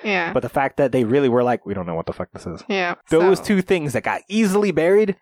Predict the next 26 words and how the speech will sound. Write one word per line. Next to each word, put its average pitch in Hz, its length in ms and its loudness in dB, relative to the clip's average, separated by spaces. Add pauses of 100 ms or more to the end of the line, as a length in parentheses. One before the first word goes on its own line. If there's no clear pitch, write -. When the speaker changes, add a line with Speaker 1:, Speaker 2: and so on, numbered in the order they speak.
Speaker 2:
those 165 180 2
are 151 40 0
coming 127 300 -2
back. 98 220 -2
Speaker 1:
I'm 220 100 0
assuming 240 600 -2
these 190 180 -4
aliens 185 380 -2
are 190 80 -4
gonna 170 240 -4
look 175 180 -6
like 175 300 -6 (480)
wasps. 175 520 -4
Speaker 2:
Like - 240 -8
wasps. - 640 -8
The 120 80 -2
murder 131 300 -4
wasp. 127 240 -4
Maybe 120 160 -4
that 135 120 -2
was 151 140 -2
the 120 140 -4
aliens 107 280 -2
all 113 140 0
along. 202 380 -4
Speaker 1:
Oh. 247 180 -10